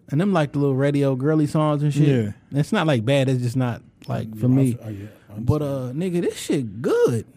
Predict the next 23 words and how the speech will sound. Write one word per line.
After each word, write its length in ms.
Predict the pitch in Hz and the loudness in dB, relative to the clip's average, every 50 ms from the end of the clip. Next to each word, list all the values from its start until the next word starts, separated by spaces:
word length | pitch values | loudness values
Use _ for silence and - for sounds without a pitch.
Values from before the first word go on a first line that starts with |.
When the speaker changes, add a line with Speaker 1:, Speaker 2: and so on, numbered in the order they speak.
| _ - | _ -12
Speaker 3:
Yeah, 80 | 113 127 | -10 -4
Speaker 2:
Yeah, 280 | 127 180 254 285 269 | 0 2 4 4 4
Speaker 3:
yeah. 120 | 202 156 175 | 4 6 6
Speaker 2:
it 60 | 196 | 6
is. 480 | 269 320 320 190 123 107 - - - - - | 8 8 6 6 4 2 -4 -10 -16 -8 0
It 160 | 135 156 190 | 2 4 4
is. 440 | 254 240 160 113 92 - - - - - - _ _ - | 6 4 4 2 0 -6 -14 -18 -20 -20 -20 _ _ -2
Speaker 1:
Like, 220 | - 180 190 180 131 135 120 _ _ _ _ _ - - | 0 0 0 0 -2 -8 -20 _ _ _ _ _ -6 -4
I, 100 | 220 160 165 - - 131 - - - - - - - - - - - _ _ _ _ _ _ _ _ _ _ _ - _ - - - - _ - | -4 -4 -6 -12 -18 -20 -20 -20 -20 -20 -20 -20 -20 -20 -20 -20 -20 _ _ _ _ _ _ _ _ _ _ _ -20 _ -20 -20 -20 -18 _ -2
Meek 240 | 175 311 453 240 | -2 -2 0 0
don't 180 | 202 233 202 175 | 0 2 2 2
necessarily 480 | 175 180 165 160 143 160 160 151 147 131 | 2 2 0 2 2 4 4 4 4 4
make 220 | 135 135 127 110 | 4 4 2 2
bad 240 | 110 127 120 117 120 | 2 2 2 2 2
albums. 320 | 120 110 76 67 110 107 | 0 -2 -4 -8 -10 -8
His 80 | 143 160 | -2 0
last 280 | 180 180 175 156 - - | 2 4 4 2 2 2
two 160 | - 220 175 | 0 0 2
albums 280 | 151 143 127 123 120 113 | 2 2 2 2 2 2
have 100 | 120 117 | 0 0
been 220 | 123 120 117 117 | 2 2 4 2
really 220 | 117 117 110 110 107 | 2 2 0 0 0
good. 340 | 107 117 110 95 85 - | -2 -2 -4 -4 -6 -10